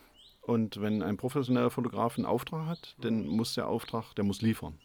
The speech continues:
Speaker 2: Mhm.
Speaker 1: Ja? Und
Speaker 2: Im Wun-,
Speaker 1: ich,
Speaker 2: äh,
Speaker 1: ich
Speaker 2: in dem Wunsch von dem Kunden.
Speaker 1: Genau,
Speaker 2: Nicht
Speaker 1: genau.
Speaker 2: in
Speaker 1: Und wenn
Speaker 2: seinem
Speaker 1: er, richtig,
Speaker 2: Wunsch, ja.
Speaker 1: genau. Und, ähm,
Speaker 2: Und, äh,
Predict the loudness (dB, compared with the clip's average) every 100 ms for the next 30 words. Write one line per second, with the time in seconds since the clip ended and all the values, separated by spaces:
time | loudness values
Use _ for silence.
0 | -18 -16 -4 -2 -2 -4 -2 0 0 0
1 | 2 2 0 -6 -16 -20 -20 -4 0 2
2 | 2 2 0 0 0 0 -2 -6 -6 -8
3 | -14 _ _ -12 -2 2 2 0 -12 -6
4 | -4 -2 0 4 6 6 4 -6 -6 -6
5 | -4 -6 -8 -4 0 0 0 -8 -18 -20
6 | -20 -12 2 4 4 4 2 4 2 -2
7 | -12 -12 0 0